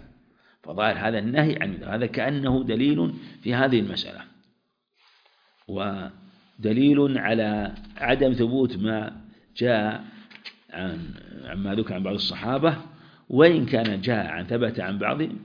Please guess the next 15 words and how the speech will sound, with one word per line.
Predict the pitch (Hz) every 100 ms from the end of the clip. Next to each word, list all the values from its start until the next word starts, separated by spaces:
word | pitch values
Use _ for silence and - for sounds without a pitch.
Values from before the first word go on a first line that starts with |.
| - -
فهذا | 156 135
اجتهاد | 110 113 101 104 90 92
منهم، | 113 147 170 165 - - -
والسنة | - - 131 120 98
دلت | 131 120 98 -
عموماً | 101 123 110 82 -
على | - 95
خلاف | - 107 117
ذلك، | 113 120 143 180 - - - -
ودلت | - 120 147 135 107
خصوصاً | - 104 127 120 95
في | 87 85
عين | - 143 147
هذه | 139 131
المسألة | 131 127 123 - 135 123